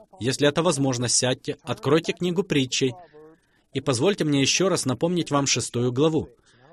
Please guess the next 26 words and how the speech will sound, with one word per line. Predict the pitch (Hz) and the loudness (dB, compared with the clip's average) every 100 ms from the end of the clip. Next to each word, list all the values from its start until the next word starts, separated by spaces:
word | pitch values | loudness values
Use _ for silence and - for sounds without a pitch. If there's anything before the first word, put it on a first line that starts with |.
| - | -18
Я | 92 127 | -2 2
очень | 160 147 123 | 2 2 0
быстро, | 127 190 - 117 131 - - 180 | 0 0 -2 -2 -4 -6 -20 -6
для | 104 | -2
тех, | 117 160 156 | 0 -2 -4
кто | - | -2
не | 123 | -2
был | 123 110 | -2 -2
с | - | -2
нами, | 147 160 | -2 0
вернусь | 110 110 131 160 | 0 0 -2 -4
к | - | -4
тому, | 120 131 | -2 -2
о | 147 | -2
чем | - 107 | -2 -2
мы | 113 | -2
говорили. | 110 131 147 90 71 _ _ _ _ _ _ _ _ _ 185 196 180 156 _ - | -2 0 0 -2 -8 _ _ _ _ _ _ _ _ _ -20 -20 -20 -20 _ -10
Шестая | - 123 - 180 | -4 -2 2 2
глава | 151 139 143 | 4 4 4
Притчи. | 151 131 - | 2 0 0
Фактически, | 92 127 - 214 185 - | -4 -4 -4 -2 -2 0
если | 151 - | 0 0
можете, | 139 185 165 131 | 0 -2 0 0
отметьте | 127 156 - 120 | 2 -2 -2 -4
эти | 117 | -4
стихи, | 135 - 165 165 | -6 -6 -6 -6